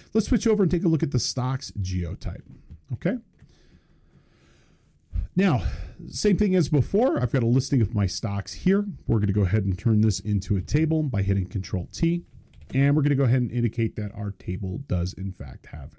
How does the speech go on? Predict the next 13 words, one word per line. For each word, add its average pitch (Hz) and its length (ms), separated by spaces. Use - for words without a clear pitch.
headers. - 440
There 107 120
we 101 80
go. 208 260
We're 117 120
gonna 113 140
go 110 80
ahead 104 160
and 95 100
select 107 480
our 98 360
stocks 156 520
here. 147 320